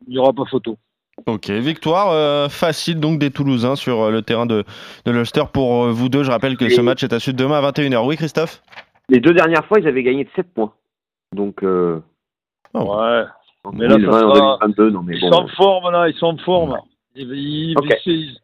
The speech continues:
Speaker 1: la dynamique est bonne. La dynamique est bonne, ils vont s'imposer facilement.
Speaker 2: Bah, c'est tout ce qu'on souhaite au Stade Toulousain. Bath contre le Racing quatre-vingt-douze dimanche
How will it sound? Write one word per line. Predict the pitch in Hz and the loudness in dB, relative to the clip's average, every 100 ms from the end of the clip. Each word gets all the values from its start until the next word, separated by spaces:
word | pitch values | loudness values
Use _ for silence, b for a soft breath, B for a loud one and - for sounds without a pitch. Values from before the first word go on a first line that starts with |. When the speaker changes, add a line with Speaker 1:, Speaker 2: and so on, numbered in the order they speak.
| B B B _ 143 | B B B _ -6
Speaker 1:
la | |
dynamique | 139 165 175 - | -2 0 0 2
est | 175 | 2
bonne. | 160 131 98 _ | 2 0 -6 _
La | 127 | -14
dynamique | 131 143 151 139 156 | -8 -6 -6 -4 -4
est | |
bonne, | 143 170 131 | -2 -4 -6
ils | 139 135 | -14 -10
vont | 143 | -8
s'imposer | 156 139 135 131 | -8 -10 -10 -10
facilement. | 127 - - _ _ - | -10 -16 -20 _ _ -8
Speaker 2:
Bah, | 92 | -6
c'est | - | -6
tout | 90 113 | -8 -6
ce | |
qu'on | 113 | -6
souhaite | 104 120 110 | -6 -6 -4
au | 110 | -4
Stade | - 123 - | -2 -4 -4
Toulousain. | 127 113 107 95 95 95 | -4 0 0 -2 -2 -2
Bath | 98 156 175 - - | 0 0 0 -4 -6
contre | 143 - | -4 -2
le | 143 | 0
Racing | 147 - 170 | -2 -2 -2
quatre-vingt-douze | 160 - 151 147 160 143 | -2 -2 -2 0 0 -2
dimanche | 151 175 160 - | 0 0 -2 -6